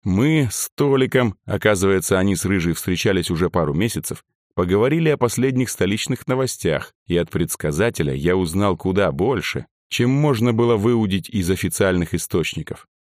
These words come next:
В одном из помещений царило небывалое оживление, даже куда большее, чем в танцевальных залах. Здесь было установлено несколько разнообразных столов,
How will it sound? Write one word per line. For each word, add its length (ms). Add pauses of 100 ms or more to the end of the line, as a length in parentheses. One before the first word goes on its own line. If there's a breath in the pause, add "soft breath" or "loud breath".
(440)
В 80
одном 360
из 100
помещений 640
царило 420
небывалое 640
оживление, 800 (120)
даже 280
куда 240
большее, 420
чем 200
в 80
танцевальных 640
залах. 440 (200)
Здесь 380
было 220
установлено 680
несколько 520
разнообразных 760
столов, 420